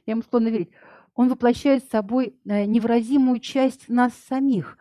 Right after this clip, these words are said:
желания, фантазии и тёмные стороны нашей души, и мы можем быть по-настоящему здоровы, только если признаем их существование. Мне нравится финал. Наверное, нам хочется быть такими же сорвиголовами, как он. Я несколько раз проверил эту цитату.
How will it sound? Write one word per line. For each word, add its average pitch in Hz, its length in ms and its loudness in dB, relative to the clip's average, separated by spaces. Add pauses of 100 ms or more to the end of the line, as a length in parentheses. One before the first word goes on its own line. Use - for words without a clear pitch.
(160)
желания, 208 560 0
фантазии 214 640 -2
и 214 120 -8
тёмные 220 420 0
стороны 220 400 -2
нашей 202 260 -6
души, 247 280 -6 (340)
и 240 80 0
мы 233 120 6
можем 247 240 2
быть 233 160 -2
по-настоящему 226 800 0
здоровы, 214 560 2 (220)
только 262 220 2
если 226 300 -2
признаем 196 680 0 (240)
их 196 200 -4
существование. 165 1000 -4 (580)
Мне 269 100 -4
нравится 190 480 -6 (260)
финал. 160 400 -2
Наверное, 226 500 0 (300)
нам 202 140 0
хочется - 320 -4
быть 202 180 -6
такими 214 280 -4
же 208 120 -2
сорвиголовами, 196 800 -2
как - 320 -6
он. 147 160 -8 (220)
Я 196 120 2
несколько 277 500 0
раз 185 320 2 (200)
проверил 240 440 4
эту 240 160 -4
цитату. 180 560 -2